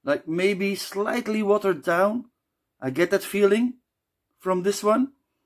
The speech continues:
But like I told you, and then at the end you get that bitterness. There's, there is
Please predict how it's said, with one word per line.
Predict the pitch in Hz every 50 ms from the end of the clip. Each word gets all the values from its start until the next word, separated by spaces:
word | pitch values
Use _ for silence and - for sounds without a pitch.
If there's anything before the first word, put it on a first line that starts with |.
| _ _ _ _ _ _ _ _ _ _ _ _ _ _ _ _ _ _ _ _ _ _ _ _ _ - _
But | - 120 135 139 139 151
like | 156 156 151
I | 147 143
told | 139 - 180 180 180 180
you, | 175 190 208 208 196 _ _ _ _ _ _ _ _ _ _ _ _ _ _ _ _
and | 143 139 143
then | 156 175 190 214 262 262 - _ _ _ _ _ _ _ _ _ _ _ _ _
at | 160 156 156
the | 160 160 165 180
end | 202 226 247 - -
you | - 170 170
get | 156 147 196 190 190
that | 180 156 131 127
bitterness. | 151 175 170 156 139 127 120 113 107 - -
There's, | 127 127 135 151 156 139 -
there | - 160 156 170 180
is | 185 175 - - - 135